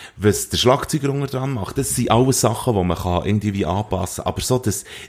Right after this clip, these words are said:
die Ruder, wie ich auch sage, weil es sieht auch aus wie Ruder, E-Bass und Gitarre, wie die miteinander spielen, das muss funktionieren. Und Zürich West, finde ich, hat das immer wahnsinnig toll getroffen. Und darum ist für mich Zürich West auch sonst als Mundart-Band immer auf Platz eins.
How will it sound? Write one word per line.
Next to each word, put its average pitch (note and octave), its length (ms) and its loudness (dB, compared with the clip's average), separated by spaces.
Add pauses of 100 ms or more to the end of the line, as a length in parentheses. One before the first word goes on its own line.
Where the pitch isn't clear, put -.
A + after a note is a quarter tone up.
die G#2 180 0 (220)
Ruder, F3 400 6 (160)
wie A#2+ 140 2
ich B2+ 120 2
auch B2+ 220 -2
sage, B2 320 -2
weil F2 100 2
es E2+ 80 -2
sieht E2+ 200 -4
auch D#2+ 120 -2
aus F2 220 -2
wie E2+ 100 -2
Ruder, G2+ 340 4 (240)
E-Bass G#2+ 500 2
und G2+ 100 -2
Gitarre, A2 420 0 (640)
wie F#2+ 160 6
die C3+ 220 4
miteinander A2+ 420 0
spielen, G#2 240 2
das G2 140 -4
muss F2 420 -2
funktionieren. F#2+ 880 4 (120)
Und D#2+ 320 2 (200)
Zürich F#2+ 240 2
West, F2 240 2
finde F2 240 2
ich, F2+ 220 4
hat E2+ 200 0
das F2+ 140 -2
immer F#2+ 400 2
wahnsinnig F2 460 -2
toll D#2+ 160 -4
getroffen. E2 460 -6
Und F2 240 -6
darum E2+ 240 0
ist E2+ 100 -2
für - 160 -4
mich G2 180 2
Zürich G#2 220 4
West G2+ 280 4
auch A2+ 220 6
sonst - 340 4
als C#3 240 6
Mundart-Band B2 680 2
immer A2 260 2
auf G#2+ 100 0
Platz G#2 280 -2
eins. F#2 260 -2